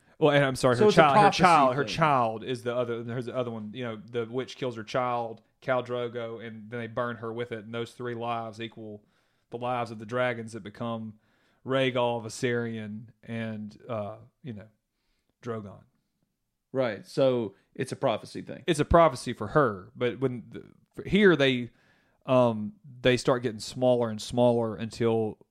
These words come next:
Speaker 1: the eggs don't ever hatch themselves, even if
Speaker 2: And
Speaker 1: they
Speaker 2: that's
Speaker 1: keep them
Speaker 2: because
Speaker 1: fire.
Speaker 2: Targaryen, the House Targaryen gets smaller and smaller.
Speaker 1: Yeah,
Speaker 2: It's
Speaker 1: so
Speaker 2: basically
Speaker 1: it, like I said, this portends the end for House Targaryen.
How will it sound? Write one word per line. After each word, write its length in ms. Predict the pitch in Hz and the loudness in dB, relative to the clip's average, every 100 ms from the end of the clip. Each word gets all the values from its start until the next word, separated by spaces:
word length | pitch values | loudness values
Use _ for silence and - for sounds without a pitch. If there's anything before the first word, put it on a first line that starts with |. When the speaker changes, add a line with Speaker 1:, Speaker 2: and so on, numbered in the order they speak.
| - | -8
Speaker 1:
the 240 | 117 110 | -2 0
eggs 320 | 123 123 113 | 4 2 2
don't 160 | 110 120 | 0 0
ever 200 | 120 117 | 0 -2
hatch 320 | 113 117 110 | -4 -4 -4
themselves, 580 | 110 101 120 113 110 101 | -12 -6 -2 0 -2 -4
even 180 | 117 123 | -4 0
if 60 | 120 | 0
Speaker 2:
And 80 | |
Speaker 1:
they 60 | 156 | 2
Speaker 2:
that's 140 | 175 | 0
Speaker 1:
keep 80 | - | -2
them 100 | 147 | -6
Speaker 2:
because 400 | 107 131 117 110 | -2 0 2 0
Speaker 1:
fire. 160 | 135 123 | -2 -2
Speaker 2:
Targaryen, 360 | 135 139 135 | 0 0 -2
the 80 | 131 | -4
House 200 | 131 117 | -6 -6
Targaryen 440 | - 117 120 120 110 | -6 -4 -4 -4 -6
gets 160 | - | -10
smaller 320 | - 101 95 | -10 -10 -8
and 100 | 92 92 | -10 -12
smaller. 220 | 104 85 | -12 -2
Speaker 1:
Yeah, 200 | 151 151 | 4 4
Speaker 2:
It's 200 | 123 123 | 4 0
Speaker 1:
so 100 | 165 | 2
Speaker 2:
basically 340 | 147 156 151 151 | 4 4 4 4
Speaker 1:
it, 40 | |
like 120 | 151 | 4
I 40 | 131 | 2
said, 260 | 147 123 | -2 2
this 180 | 156 165 | 2 2
portends 800 | - - 147 156 156 143 127 110 | 0 -2 0 2 2 2 -2 -6
the 160 | 113 - | -8 -6
end 580 | 139 139 113 101 87 _ _ _ | -2 -2 -2 -6 -14 _ _ _
for 160 | 120 | -6
House 220 | 120 113 | -4 -6
Targaryen. 520 | - 107 104 101 87 | -8 -10 -10 -18 -18